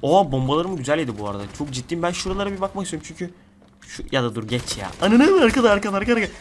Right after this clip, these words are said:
Sıkma, sıkma. Dur alttan sıktı büyük ihtimalle. Arkada olsa görürdüm anasını. Dur ben arkayı tutam aynen. Arkadan biri... Hadi be. Gel de bir tane vurayım be. Hadi be Rıza baba.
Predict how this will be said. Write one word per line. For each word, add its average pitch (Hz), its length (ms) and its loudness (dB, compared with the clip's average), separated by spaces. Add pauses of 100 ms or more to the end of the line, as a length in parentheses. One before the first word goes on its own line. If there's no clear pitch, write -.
Sıkma, 160 280 0
sıkma. 151 240 -4 (1600)
Dur 180 140 -2
alttan 135 380 2
sıktı 139 420 -4
büyük 110 120 -6
ihtimalle. 107 220 -4
Arkada 117 380 -2
olsa 196 200 -4
görürdüm 139 460 -6
anasını. 104 280 -14 (200)
Dur 226 140 2
ben 220 100 0
arkayı 185 340 0
tutam 123 260 -4
aynen. 117 240 -4 (320)
Arkadan 170 420 -2
biri... 170 280 -6 (480)
Hadi - 260 -14
be. - 180 -18 (260)
Gel 143 240 -8
de 120 120 -8
bir 117 80 -16
tane 113 220 -12
vurayım 104 380 -10
be. - 140 -20 (260)
Hadi 135 260 0
be 117 120 -2
Rıza 98 320 -8
baba. 90 240 -18